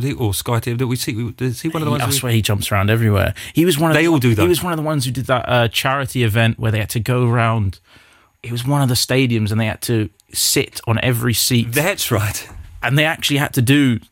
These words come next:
Speaker 2: like, wouldn't you believe it? They had to do some, some training to, to get into what basically squatting down tens of thousand times for, for charity. Um, yeah, uh, he's forty-nine today, apparently. Happy birthday, Robbie Savage.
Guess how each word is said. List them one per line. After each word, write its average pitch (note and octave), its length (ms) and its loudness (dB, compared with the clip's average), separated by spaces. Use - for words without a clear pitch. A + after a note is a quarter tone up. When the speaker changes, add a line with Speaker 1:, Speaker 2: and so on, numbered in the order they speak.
Speaker 2:
like, A2 320 -6
wouldn't C3 200 0
you A#2 80 0
believe B2+ 260 0
it? A#2 40 0
They A#2+ 80 0
had C3 120 -2
to C3 80 -4
do C#3 180 2
some, A#2+ 400 2
some A#2 280 0
training A2+ 680 0
to, B2 160 0
to A#2+ 160 -6
get B2+ 180 -2
into A#2+ 520 0
what B2 200 -8
basically A#2 440 -2
squatting A#2+ 480 -2
down A2+ 500 -2
tens B2 320 0
of G#2+ 100 -4
thousand A#2 460 -4
times A2 500 -2
for, G#2+ 260 0
for G#2+ 140 -6
charity. A2 560 0
Um, A2 540 0
yeah, A2+ 240 2
uh, G2+ 580 -4
he's C3 200 0
forty-nine A2+ 680 2
today, A2 320 -2
apparently. A#2 460 -2
Happy A2 240 -2
birthday, G#2+ 380 0
Robbie G#2+ 240 2
Savage. A2 580 0